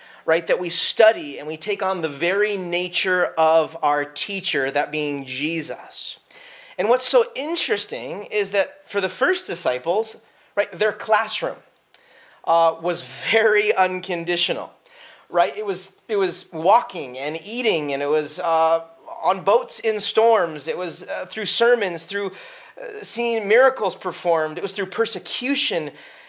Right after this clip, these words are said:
It was being with Jesus for three years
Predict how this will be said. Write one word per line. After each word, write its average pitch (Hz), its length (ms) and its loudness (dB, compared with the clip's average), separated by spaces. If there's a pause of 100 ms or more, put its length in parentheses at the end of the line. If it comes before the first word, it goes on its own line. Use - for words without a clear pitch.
(220)
It 208 120 2
was 196 260 -2
being 254 920 -4
with 214 520 4
Jesus 160 720 -2
for - 260 -6
three 220 420 -4
years 180 540 -4